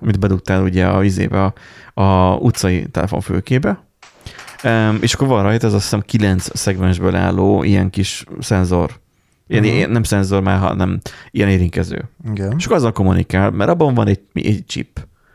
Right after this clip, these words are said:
Speaker 1: Ami chip, ö, gyakorlatilag a, ha a pin kódot beírod már egy telefonnál, akkor ugye fel tudod oldani ezt a chipet, és akkor azt ugye tud be-, téged, mint ügyfél beazonosítani, és akkor úgy tud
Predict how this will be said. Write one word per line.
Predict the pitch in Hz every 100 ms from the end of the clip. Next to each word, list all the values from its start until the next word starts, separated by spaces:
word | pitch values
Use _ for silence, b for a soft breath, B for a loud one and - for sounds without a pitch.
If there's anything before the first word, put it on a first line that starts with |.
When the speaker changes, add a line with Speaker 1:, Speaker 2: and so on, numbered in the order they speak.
| b b b b
Speaker 1:
Ami | - 151 139 156 - _ _
chip, | - 139 143 - _
ö, | - 107 104 104 82 82
gyakorlatilag | 110 107 104 101 98 -
a, | 101 95 95 - b b b b
ha | - 98
a |
pin | 95 113
kódot | 104 95 90
beírod | 95 90 95 104
már | 98
egy | 95 - 95
telefonnál, | - 98 117 120 156 175 175 B B B
akkor | - 117 135
ugye | 131 123 120 120 117 57
fel | 113 110
tudod | 98 95
oldani | 92 90 90
ezt | 92 80
a |
chipet, | - 156 151
és | 123 -
akkor | 101 104
azt | 104 -
ugye | 98 95 95 B B B
tud | - 117 101
be-, | -
téged, | - 98 95
mint | 95
ügyfél | 98 - 85
beazonosítani, | 120 156 139 110 - 98 101 95
és | 95 95
akkor | 92 98 -
úgy | 113 104
tud | 104